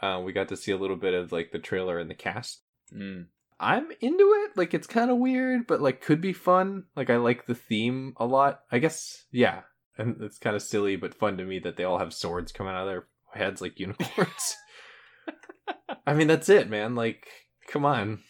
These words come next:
Speaker 1: Like, here we go.
Speaker 2: That's the game. I mean,
Speaker 1: Yeah.
Speaker 2: that's it. <laughs>
Speaker 1: Uh, I'm
Speaker 2: You
Speaker 1: super
Speaker 2: see
Speaker 1: into the one that look, has, like, the Cyclops visor.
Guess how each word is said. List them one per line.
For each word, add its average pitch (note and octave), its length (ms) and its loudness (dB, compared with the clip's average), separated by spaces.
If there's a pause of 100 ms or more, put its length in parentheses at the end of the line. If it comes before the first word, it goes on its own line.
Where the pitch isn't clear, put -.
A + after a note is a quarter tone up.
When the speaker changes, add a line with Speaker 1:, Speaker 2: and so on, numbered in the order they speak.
(120)
Speaker 1:
Like, A#2 200 0
here C3+ 140 2
we B2+ 60 0
go. A#2+ 340 2 (680)
Speaker 2:
That's - 180 -8
the G2+ 80 -8
game. G2 320 -8 (120)
I F#2 60 -16
mean, G2+ 120 -6
Speaker 1:
Yeah. G2+ 220 0
Speaker 2:
that's - 40 -12
it. B2+ 240 -6
<laughs> - 520 -10 (180)
Speaker 1:
Uh, A2 220 4
I'm A2 140 2
Speaker 2:
You A2 60 -6
Speaker 1:
super B2 320 2
Speaker 2:
see A#2+ 40 6
Speaker 1:
into A2 480 0
the G2 340 2
one G2+ 200 -2
that D2+ 100 -4
look, G2 240 -6
has, G2+ 160 -6
like, F#2 160 -8
the - 60 -14
Cyclops G2+ 540 -2
visor. A2+ 560 -4